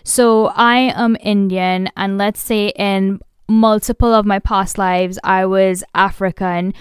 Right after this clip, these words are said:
and I have brought over African guides from those past lifetimes that I now connect to. It is not exclusive to your cultural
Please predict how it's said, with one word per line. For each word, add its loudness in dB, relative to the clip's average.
and 0
I 4
have -2
brought 2
over 0
African -2
guides -2
from 2
those 0
past -2
lifetimes -4
that -2
I -2
now 0
connect -2
to. -8
It 0
is 4
not 2
exclusive -2
to -2
your 0
cultural -2